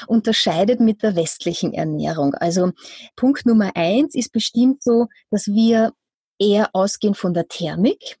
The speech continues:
oder nicht eher, sondern wir gehen von der Thermik der Nahrungsmittel aus. Also wir wissen, welche Nahrungsmittel sind erhitzend, erwärmend, welche sind abkühlend, erfrischend.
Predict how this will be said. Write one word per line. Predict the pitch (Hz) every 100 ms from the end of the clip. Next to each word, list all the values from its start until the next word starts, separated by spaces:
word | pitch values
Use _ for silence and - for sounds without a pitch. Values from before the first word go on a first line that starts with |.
| -
oder | 175
nicht | 170 160 -
eher, | 160 208 247
sondern | 185 175
wir | 175
gehen | 170 185
von | 208 180
der | 165
Thermik | - - 165 185 285 277
der | -
Nahrungsmittel | 175 156 190 220 - 233 240
aus. | - 214 349
Also | - 180 175
wir | 175
wissen, | 196 254 - 220
welche | 190 180 190
Nahrungsmittel | 180 180 208 - 202 190 202
sind | - 185 170 -
erhitzend, | 170 - 240 - - 294 277 -
erwärmend, | 175 165 160 202 247 254
welche | 196 190 -
sind | 185 170 160
abkühlend, | 180 - - - 226 208
erfrischend. | 202 165 - 185 - 247